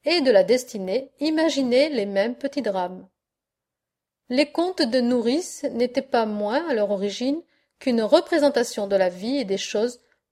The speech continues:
propres à satisfaire des êtres très naïfs. Cette représentation se fit probablement d'une manière peu différente dans le cerveau des hommes blancs, dans celui des hommes jaunes et dans celui des hommes noirs.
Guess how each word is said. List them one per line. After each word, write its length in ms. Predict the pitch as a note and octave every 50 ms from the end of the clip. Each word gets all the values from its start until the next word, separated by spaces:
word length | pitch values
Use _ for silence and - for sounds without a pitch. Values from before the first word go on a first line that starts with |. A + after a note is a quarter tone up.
| _
propres 480 | - - - E4+ G4+ G4 - - - - -
à 100 | G#3+ G#3+
satisfaire 760 | G#3+ - D#4 D#4 D#4 D#4 C#4+ - - - - G#3 G#3+ A#3+ C4
des 220 | A#3 A3 G#3 G3 G#3+
êtres 220 | A3 A3 - A#3
très 240 | A3 - - - E4+
naïfs. 600 | E4 D#4 C4+ G#3+ G3 F#3+ F#3+ - - _ _ _ _ _ _ _ _ _ _ _ _ _ _
Cette 340 | - - - - F4+ F4+ -
représentation 840 | - E4 D#4+ - D#4+ D#4 D4 D4 - A3 G3 - - - - C#4 D#4+
se 160 | D#4+ - C#4+ B3+
fit 160 | - A#3+ A#3
probablement 580 | - - D#4+ C4 C#4 B3 A3 G#3+ G3 G3+ B3
d'une 160 | C#4+ C#4+ C#4 A#3
manière 380 | G#3+ G3+ G3 F#3+ G3 F#3+ -
peu 100 | - D4
différente 720 | B3+ B3 B3 B3 - G#3 F3+ F3+ F#3 G#3 C4+ C#4 - - _ _ _ _ _ _ _ -
dans 100 | G3+ G3
le 80 | G3 G3+
cerveau 320 | - - C4 B3+ C4 D#4
des 160 | C4 B3 A#3
hommes 200 | B3+ A#3+ A3 F#3+
blancs, 400 | F3+ F3+ F#3 F#3+ F#3+ F#3+ B3+ C#4+ - _ _ _ _ _ _
dans 120 | G3+ G3 G3
celui 340 | G3 - D4+ C#4 C4+ B3+
des 220 | G3 G3+ G3 F#3+ G#3
hommes 180 | A3 G#3 G3
jaunes 460 | F#3+ - - - G#3 G3+ G#3+ A#3+ C#4 - _ _ _ _ _ -
et 100 | C#4+ B3
dans 160 | A3+ C#4+ D4
celui 320 | C#4+ - D#4 D4 D#4+ F4
des 220 | E4 E4+ D#4+ D4 D#4
hommes 180 | D4+ C#4+ C4
noirs. 540 | G#3+ G3 G3 F#3+ F#3 F#3 G3 - - _ _